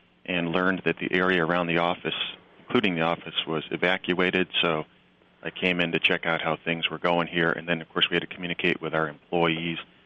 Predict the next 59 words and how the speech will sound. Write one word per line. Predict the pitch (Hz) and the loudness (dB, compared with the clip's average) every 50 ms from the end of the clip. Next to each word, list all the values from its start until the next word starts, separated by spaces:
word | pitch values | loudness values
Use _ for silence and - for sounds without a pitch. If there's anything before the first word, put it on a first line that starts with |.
| _ _ - | _ _ -20
It | - - - _ - 87 | -20 -20 -18 _ -10 -6
was | 82 - | 0 2
easy | 113 110 98 104 | 2 4 4 4
to | 95 90 | 2 2
make | 90 90 - | 2 2 0
a | - | -2
decision | 80 82 - - 92 90 - 82 | -4 -2 0 0 0 0 0 -4
to | - - | -10 -6
close | - 87 87 82 - | -2 0 0 0 0
the | - 80 | -2 0
office, | 82 90 87 76 76 73 - - - _ _ _ _ _ _ _ _ _ _ _ _ - | 0 0 0 -2 -4 -8 -12 -12 -14 _ _ _ _ _ _ _ _ _ _ _ _ -12
uh, | - 76 71 62 - | -8 -6 -6 -6 -4
but | - - - | -6 -6 -8
the | - - _ _ _ _ - | -10 -20 _ _ _ _ 0
trick | - 127 113 - - 98 | 0 0 0 0 0 -2
was | 87 76 | -2 -2
to | - - | -4 -4
try | - - 98 95 90 | -4 0 0 0 0
to | - | 0
keep | - - - 107 - - _ - | -2 -2 0 -2 -2 -2 _ -8
people | - 101 - - - 90 87 85 82 80 - _ _ _ _ - | -6 -6 -4 0 2 2 4 2 2 -2 -6 _ _ _ _ 0
posted | - 107 104 107 - - 95 92 | 2 4 4 4 2 2 2 2
on | 90 87 | 0 0
what | 87 - | -2 -6
was | - 82 - | -6 -2 0
happening, | 104 104 104 - - 98 98 95 92 - | 0 2 0 0 -2 -2 -4 -4 -4 -4
try | - - 92 | -2 0 0
to | 87 82 | 2 2
learn | 90 92 90 87 87 87 | 2 2 0 0 0 -2
what | - - | -2 -2
was | 87 87 - - | -2 -4 -2 -2
happening | 87 87 - - 87 87 82 78 - - - | 0 -2 -2 -4 -8 -12 -12 -8 -6 -2 2
to | 135 131 123 | 4 4 4
our | 95 82 | 4 2
people | - - - 90 - - 87 85 82 - | 0 -4 -6 -8 -6 -4 -4 -4 -2 -2
so | - 87 | -2 0
that, | 82 87 87 - - _ _ _ _ _ _ _ _ _ - - | 0 0 0 -2 -4 _ _ _ _ _ _ _ _ _ -14 -12
uh, | 85 82 78 78 85 | -10 -8 -8 -6 -6
we | 92 | -6
could | 90 - 90 - - | -6 -4 -4 -2 0
see | 101 98 | 0 2
what | 87 90 87 - | 2 0 0 0
their | - 92 92 90 | 0 0 0 0
needs | 85 85 87 85 - - | -2 -4 -6 -4 -4 -2
were | 87 85 80 80 | 0 0 -2 -2
and | 80 78 | -6 -6
try | - 90 82 | -4 -4 -6
to | 82 | -6
make | 80 78 - | -6 -4 -2
sure | - - 87 | 0 0 0
we | 82 82 | -2 -4
were | 80 80 | -6 -6
taking | - 90 85 - - - | -2 -2 -4 -4 -4 -8
care | - - 92 92 92 90 | -4 0 2 2 2 2
of | 82 | 0
them. | 80 82 78 76 - - - _ _ _ _ _ _ _ _ _ _ - | -2 -4 -4 -4 -8 -12 -20 _ _ _ _ _ _ _ _ _ _ 0
And | 98 95 92 | 0 2 4
then | 92 90 90 | 4 4 4
also, | 92 92 90 - - 92 87 85 82 | 4 2 2 2 2 2 2 0 -2